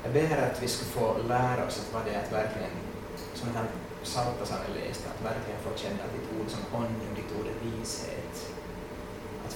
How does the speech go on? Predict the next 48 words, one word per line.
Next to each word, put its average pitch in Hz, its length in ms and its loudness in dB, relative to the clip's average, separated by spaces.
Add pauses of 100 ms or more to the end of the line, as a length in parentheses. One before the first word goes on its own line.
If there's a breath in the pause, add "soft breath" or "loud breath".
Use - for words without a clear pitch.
få 123 100 6 (760)
verkligen 120 360 4
leva 123 300 6
av - 140 -2
ditt - 140 -4 (180)
ord. - 240 -4 (480)
Herre, 127 200 4
oberoende 143 340 6
vi 117 120 2
känner 117 280 4
som 104 140 -2
att - 140 -6
vi 107 60 0 (380)
stiger 117 260 2 (100)
in, 113 100 2 (140)
vilket 117 280 0
just 98 160 -2
nu 101 120 0
är - 80 2
en 117 100 0
grunddel 107 500 0
av - 120 -2
simbassängen, - 520 -2
att - 120 -4
vi 202 100 -2
vill - 160 -2
simma 104 280 -2
upp - 140 -4
på - 140 6
djupet, 104 340 -2
så - 100 -2
ber 110 100 0
jag 110 80 2
att 107 80 -4
du 104 100 -2
ska 113 80 -2 (120)
möta 113 320 -2
oss - 160 -2
i - 20 -4 (200)
ordet. - 300 -4 (760)
Och 110 120 -4
vi 110 100 0
ska - 60 -2 (120)
bli 98 160 2
mötta - 320 -2
av - 120 -2
dig - 100 -2 (120)
där. - 140 -2